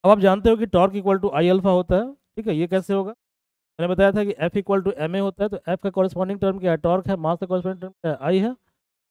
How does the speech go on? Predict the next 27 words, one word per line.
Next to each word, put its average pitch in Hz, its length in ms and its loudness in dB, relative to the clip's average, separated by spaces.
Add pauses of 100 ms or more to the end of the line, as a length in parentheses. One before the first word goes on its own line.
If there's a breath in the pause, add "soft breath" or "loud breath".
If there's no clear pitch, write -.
A 170 100 -2
का 180 100 2
अल्फा 139 360 -2
है, 127 80 -10
ठीक - 240 -10
है। 117 60 -12 (960)
तो 220 120 4 (140)
torque 185 260 6
equal 185 340 2
to 202 120 0
I 131 160 -2
alpha, 123 260 -8 (260)
minus 180 340 0 (140)
M 160 160 -4
G 226 260 -4
L 190 140 4
sin 165 320 -2
theta 185 240 0
बराबर 175 380 2
I 175 160 2
alpha, 147 220 -2
तो 170 120 -8
यहाँ 160 160 0
से 185 120 -6
alpha 170 320 0
कितना 190 240 -2
होगा? 202 200 0